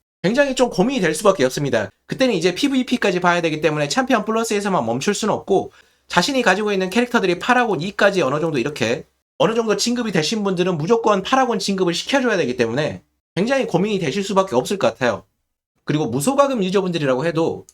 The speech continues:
이게 시간이 엄청나게 쌓여서 캐릭터 풀이 늘어나신 분들은 똑같이 이런 고민을 할 수밖에 없거든요. 그래서 이전보다는 조금 더 무게감 있게 뽑으실 필요가 있을 거라고 생각이 들어요.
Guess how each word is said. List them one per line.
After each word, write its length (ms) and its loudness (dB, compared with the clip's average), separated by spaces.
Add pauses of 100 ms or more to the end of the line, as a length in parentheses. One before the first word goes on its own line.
(160)
이게 200 0
시간이 400 2
엄청나게 480 0
쌓여서 400 2
캐릭터 340 -2
풀이 240 -4
늘어나신 540 0
분들은 420 -2 (320)
똑같이 400 2
이런 160 0
고민을 300 0
할 120 0
수밖에 380 -2
없거든요. 640 -2 (400)
그래서 220 2
이전보다는 580 0
조금 280 0
더 100 0
무게감 520 0
있게 300 0
뽑으실 340 -2
필요가 260 0
있을 220 0
거라고 280 2
생각이 340 -2
들어요. 380 0